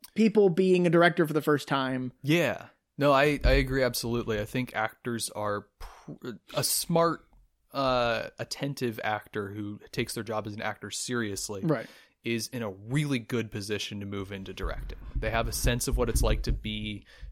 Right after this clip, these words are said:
Speaker 2: actually doing the acting out, be on screen. They know what motivates them, what brings out a good performance from them. They understand a lot of, of nuances about how to actually produce a movie, what goes into it, what goes into the creative process. A lot of, uh,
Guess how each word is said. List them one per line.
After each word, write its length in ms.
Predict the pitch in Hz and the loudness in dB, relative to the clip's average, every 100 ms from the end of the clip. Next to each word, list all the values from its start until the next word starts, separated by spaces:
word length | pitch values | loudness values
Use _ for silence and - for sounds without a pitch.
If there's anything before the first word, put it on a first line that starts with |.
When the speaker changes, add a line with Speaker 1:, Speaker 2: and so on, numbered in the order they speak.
| - - | -18 -2
Speaker 2:
actually 340 | 113 - 117 110 | -2 0 -2 -2
doing 240 | 110 113 | -2 -2
the 100 | 110 | -2
acting 360 | 101 104 - 110 | -2 -4 -6 -6
out, 280 | 92 110 - | -6 -6 -6
be 80 | |
on 100 | 107 104 | -4 -6
screen. 380 | - 113 107 | -8 -8 -6
They 120 | 104 101 | -6 -4
know 400 | 107 110 107 107 | 0 0 0 -2
what 300 | 113 113 - _ | -2 -2 -4 _
motivates 540 | 117 117 113 113 107 - | -4 -4 -2 -4 -4 -2
them, 220 | 110 104 | -2 0
what 200 | 104 - | -2 -2
brings 260 | 107 107 110 | -4 -2 0
out 140 | 107 | 0
a 20 | |
good 240 | 101 110 104 | 0 -2 -2
performance 560 | 104 - 107 104 101 | -6 -6 -4 -4 -8
from 420 | - - 113 113 104 | -10 0 2 2 -4
them. 380 | 98 107 113 - - - - | 2 4 4 0 -6 -4 2
They 140 | 147 | 4
understand 500 | 160 156 - 180 175 | 4 2 2 2 2
a 40 | 135 | 4
lot 220 | 131 127 | 4 6
of, 320 | 123 113 110 | 4 2 0
of 400 | 120 113 110 101 | 0 0 0 -4
nuances 640 | 123 127 143 135 120 117 113 | -4 2 4 4 2 -2 -2
about 280 | 107 98 _ _ | -2 -2 _ _
how 160 | - 113 | -8 -2
to 60 | |
actually 320 | 110 123 151 135 | -2 0 -4 -2
produce 440 | 131 117 143 - | -4 0 0 0
a 40 | |
movie, 340 | 117 151 151 101 | 0 2 2 0
what 260 | 110 120 | -4 -2
goes 240 | 127 120 113 | -2 -2 -2
into 260 | 120 113 | -2 -2
it, 60 | 95 | -4
what 140 | 123 | -2
goes 200 | 131 131 | -2 0
into 120 | 135 127 | -2 -6
the 80 | 117 | -8
creative 380 | - 117 110 | -6 -6 -6
process. 500 | - 113 113 - - | -4 -2 -2 -4 -10
A 60 | 110 | -4
lot 220 | 107 113 | 0 2
of, 300 | 110 101 - - | 2 -2 -14 -6
uh, 320 | 117 107 98 | -2 0 -2